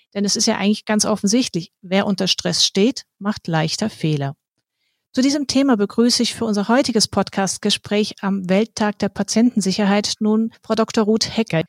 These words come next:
die Vorsitzende des Aktionsbündnisses Patientensicherheit. Sie ist selbst Fachärztin für Anästhesie und Chief Patient Safety Officer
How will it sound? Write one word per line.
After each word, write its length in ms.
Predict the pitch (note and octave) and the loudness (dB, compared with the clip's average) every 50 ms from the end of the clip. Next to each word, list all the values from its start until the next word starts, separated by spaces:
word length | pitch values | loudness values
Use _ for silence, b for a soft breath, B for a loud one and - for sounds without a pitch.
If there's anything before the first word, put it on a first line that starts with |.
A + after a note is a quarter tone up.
| _ _ _ _ - | _ _ _ _ -10
die 60 | G3 | -8
Vorsitzende 760 | - - A3 A3+ B3 A#3 C4 B3+ - - - B3+ B3 C4 B3+ | -2 2 2 2 4 4 2 0 0 -2 0 2 2 2 2
des 140 | A3+ G3 - | 0 -2 -2
Aktionsbündnisses 1040 | G3+ - - - - G#3 A3 A#3 - - - G#3+ G#3+ G#3 - G#3+ G3+ - A3+ - | -4 -2 -2 0 2 4 4 2 2 2 2 2 2 4 2 2 0 0 -2 -4
Patientensicherheit. 1040 | - - A#3 - - F3 D#3+ D3+ - E3+ - - D3+ E3 D#3+ D#3 D3+ D3+ - - - _ _ _ _ | -2 -2 0 2 2 2 2 0 -2 -2 -4 -2 -2 -2 0 -2 -2 -4 -6 -10 -14 _ _ _ _
Sie 140 | _ - A3+ | _ -6 -6
ist 160 | A3 - - | -6 -2 2
selbst 220 | - G#3 G#3 - - | 2 0 2 2 0
Fachärztin 580 | - C#4 - - C4+ C4 B3+ - - C4 B3 | 0 0 0 0 -2 -2 -2 0 0 0 0
für 140 | - - A3+ | 0 0 0
Anästhesie 600 | G#3+ G#3 G3+ F#3+ - - F#3+ F3+ G#3 A3+ B3 B3 b b b b _ | 0 0 0 0 0 -2 0 0 0 0 0 -4 b b b b _
und 120 | G3+ F#3+ | -4 -2
Chief 300 | - - B3 B3+ - - _ | 0 2 2 0 -2 -2 _
Patient 340 | A#3 A3 A3 - A#3 A3+ | -2 0 0 2 0 0
Safety 540 | G#3+ - - A3 G3+ A3+ A#3 - - - B3+ | 0 0 0 0 0 0 0 -2 -4 -4 0
Officer 460 | - A3+ - A#3+ A3+ - A3+ A3+ A#3 | 0 0 0 0 0 0 0 -2 -4